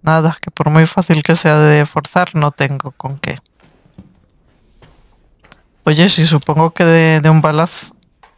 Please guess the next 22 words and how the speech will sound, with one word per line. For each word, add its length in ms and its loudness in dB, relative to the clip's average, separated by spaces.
Ah, 180 -4
espera, 400 -2
¿y 60 -2
con 180 -2
el 140 -2
cuchillo? 500 -2
Pues 260 0
no. 240 -2
¿Y 100 2
de 120 4
un 120 6
balazo 380 0
de 100 2
pistola? 540 -2
Voy 140 0
a 60 2
probar 320 -2
con 140 -4
la 80 -2
pistola. 580 -6
Pues 160 2
no. 240 -4